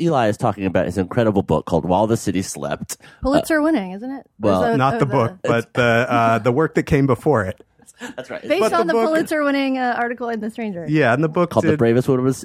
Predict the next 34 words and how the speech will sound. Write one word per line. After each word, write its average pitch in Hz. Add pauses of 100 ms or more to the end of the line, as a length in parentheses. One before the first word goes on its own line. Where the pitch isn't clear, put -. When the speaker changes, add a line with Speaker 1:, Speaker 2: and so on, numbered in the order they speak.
Speaker 1:
w-, 117 (120)
The 98
Bravest 110
Woman 139
in 147
Seattle, 117 (120)
which -
you -
should 85
totally 120
read. 107 (120)
It's -
an 92
incredible 98
bit 123
of 123
reporting. 90 (160)
The 92
book 127
is 143
a 139
beautiful 120
and 104
incredible, 101
uh, 90
a 90
beautiful 120
book, 95
beautifully 131
written, 87
incredibly 117
conceived 120
book, 87
and 85